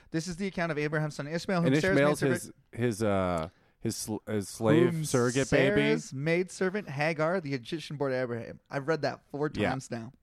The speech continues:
Speaker 2: Mm-hmm.
Speaker 1: Uh,
Speaker 2: So this is,
Speaker 1: listed
Speaker 2: this is her kid.
Speaker 1: in order of their
Speaker 2: <laughs>
Speaker 1: birth. Nebaioth, the firstborn of Ishmael. Kedar, Abdeel, Mibsam, Mishma, Nu-, Duma,
Speaker 2: Oh, these are starting to sound a lot more
Speaker 1: Massa,
Speaker 2: Middle Eastern, eh?
Speaker 1: Hadad,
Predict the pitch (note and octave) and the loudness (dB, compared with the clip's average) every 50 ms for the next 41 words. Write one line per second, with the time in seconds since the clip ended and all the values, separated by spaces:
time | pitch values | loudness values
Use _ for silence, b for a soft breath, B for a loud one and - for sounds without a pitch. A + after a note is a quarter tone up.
0 | _ - A#2 G#2+ G2 F#2+ A2+ C3+ D3 b b b b b b b b b b b | _ -10 -8 -6 -2 0 0 0 0 b b b b b b b b b b b
1 | b b b b _ - D#3 E3+ F3+ F#3 F#3 F#3 F#3 F#3 F#3 - - _ _ _ | b b b b _ -2 0 2 2 4 2 2 2 2 0 0 -4 _ _ _
2 | _ - - - _ - D3+ F#3 G#3 C#3 A#2+ A2+ A2 A2 G#2 G2 G2+ G#2 G#2 G2+ | _ -20 -20 -18 _ 4 6 6 6 6 4 4 4 4 4 4 4 4 2 2
3 | - G#2 E2+ - - - - D#3 D#3+ F3+ F3 F3+ F3+ G3+ F#3+ A3 G3+ - - A#3+ | 2 0 -2 -2 -4 -6 -6 -2 2 4 6 6 6 6 4 4 4 6 6 6
4 | G#3 - D3 F#3+ F3 D3+ A#2+ G#2 - - - _ _ _ _ - _ _ _ b | 6 6 6 4 4 4 2 0 -4 -12 -20 _ _ _ _ -20 _ _ _ b
5 | b b b b b b b - C3 D3 D3+ C3+ E3+ F3+ F#3 F#3+ F#3 D#3+ C3+ A#2+ | b b b b b b b -4 0 0 2 4 6 6 6 6 6 6 4 2
6 | A2 - - D3 - - F3+ F3+ D#3+ - - - D3+ C#3 C3 B2 C3+ D#3 - - | 0 -4 -6 -6 -4 -2 -2 -2 -2 -2 -2 -2 0 0 0 0 0 -2 -2 -2
7 | - C#3 B2+ A#2 G#2+ G2 G#2+ A2 - - E3+ C#3 D3+ D3 D3 D3 C#3+ D3+ D#3+ F3 | -2 0 0 0 -2 -4 -8 -8 -4 -2 2 2 4 4 4 4 4 4 2 0
8 | - - - C3+ B2+ A#2+ A2+ C#3+ C3+ C#3 C#3 C#3 D3+ E3+ G3 - - B2+ C3+ D3+ | -2 -2 -2 -2 0 0 0 2 2 2 2 2 0 -2 -4 -8 -6 -2 0 0
9 | D#3+ D3 C#3 - - D#3 D3+ D#3 D#3+ E3+ F3+ - - B2+ C3 D3 D3+ - - - | 0 0 -2 -4 -2 0 0 0 0 -2 -4 -6 -8 -6 -4 -4 -4 -6 -6 -4
10 | B2 A#2+ B2 C3 D3 D3 b b b b - - B2+ E3 F#3 F#3+ F#3 - - A#2+ | -2 -2 -2 -2 -2 -4 b b b b -14 -6 -2 0 2 2 0 0 -4 -2
11 | - F#3 G#3 G#3+ - - - - A#2 A#2 C3 F3+ D#3+ - - A2+ A#2 B2 B2+ - | 0 2 4 6 6 6 6 4 2 2 0 -2 -2 0 0 0 2 2 0 0
12 | - B2 A2 G#2+ F#2+ F2+ F2+ G2 - D#3 - B2+ A#2+ A2+ G#2+ G2 F#2+ G2 G2 - | 2 2 2 2 0 2 4 4 6 6 6 4 4 4 4 4 6 4 4 4
13 | G2+ - A#2+ - - G2+ F2+ F2 E2+ F2 G#2 C3+ D#3+ D#3+ D3+ C#3 A#2+ D#3+ D#3 E3 | 4 2 0 0 0 0 0 0 2 0 0 2 2 2 2 2 2 2 2 2
14 | E3+ E3+ E3 E3+ D#3 D#3 | 2 2 2 0 -2 -4